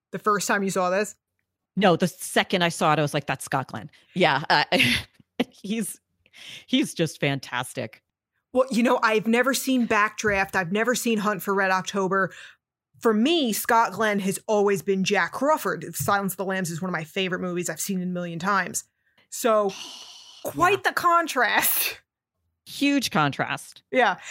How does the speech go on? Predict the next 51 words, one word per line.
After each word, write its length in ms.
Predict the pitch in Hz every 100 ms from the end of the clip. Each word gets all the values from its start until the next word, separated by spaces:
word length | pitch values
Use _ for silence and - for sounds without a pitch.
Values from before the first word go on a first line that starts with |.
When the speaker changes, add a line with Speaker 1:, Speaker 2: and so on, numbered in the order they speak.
| - -
Speaker 1:
For, 100 | 330
at 180 | 302 -
first, 260 | 359 571 427
I 40 |
was 140 | 294 330
like, 100 | 240
Speaker 2:
Huge 160 | 220
Speaker 1:
"Wait." 80 | 285
Speaker 2:
contrast. 560 | 147 147 127 127 - - 220
Speaker 1:
I 140 | 320 349
was 140 | 339
like, 180 | 320 254 - -
"Leonard 360 | 220 359 294 185
Nimoy 200 | 220 285
was 360 | 403 440 440 453
on 160 | 453 480 539 381
this, 80 | 370
is 60 |
on 140 | 427 480
this?" 300 | 523 523 - - - -
When 140 | 262 262
I 80 | 254
first 320 | - 285 277
saw 240 | 269 285
it 80 | 392
back 240 | - - -
in 60 |
Speaker 2:
<laughs> 60 | 311
Speaker 1:
twenty 300 | - 302 311
thirteen. 600 | 302 285 285 339 359 359 - _ _ _ _ _ _ _ _ -
Speaker 2:
He 60 | 622
does 240 | 523 539 381
have 220 | 392 330
a, 40 |
uh, 20 | 320 _ _ -
he 1040 | 494 523 523 494 480 - - - 415 -
has 240 | - 381 427
Speaker 1:
Kinda 80 |
Speaker 2:
a 80 | 427
kind 260 | 330 277 269
of 120 | 208
a 80 | 220
Speaker 1:
does. 160 | 165 -
Speaker 2:
Nimoy-esque 840 | 170 180 170 160 160 156 151 - -
look. 320 | 139 143 - _ _
Speaker 1:
Little 180 | 320 381
bit, 340 | 381 440 392 -
yeah. 280 | 349 415 277
Speaker 2:
Especially 480 | 214 - 269 - 240
whenever 300 | 220 226 262
y-, 140 | 208